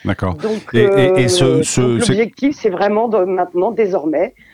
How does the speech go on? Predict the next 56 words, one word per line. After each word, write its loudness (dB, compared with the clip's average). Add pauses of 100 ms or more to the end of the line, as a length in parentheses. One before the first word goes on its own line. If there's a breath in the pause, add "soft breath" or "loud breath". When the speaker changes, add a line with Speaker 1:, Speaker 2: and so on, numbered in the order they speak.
(180 loud breath)
Speaker 2:
euh, -2
de -2
renvoyer 0
les, 2
euh, -2
de -2
travailler -2
le -12
plan -8
de -12
circulation -10
et -8
de -10
Speaker 1:
Oui. 0
Speaker 2:
renvoyer -2
les, -4
les -4
automobilistes -10
sur -8 (360 loud breath)
les -2
grands -2
boulevards, -2
les, 2
euh, 2
les -2
axes, -6
euh, -2
de, -10
de -10
circulation -8
qui -20
seront -10
accessibles -10
au -10
trafic -20
de -10
transit. -18 (300 loud breath)
Speaker 1:
Et, -2
et 2
l'objectif 0
affiché 0
de 0
ça, 0
c'est 0
quoi ? 0
C'est 0
de, 2
il 2
y 2
en 2
a 0
deux, 2
j'imagine, 2
c'est, 0
ou 2
trois. -2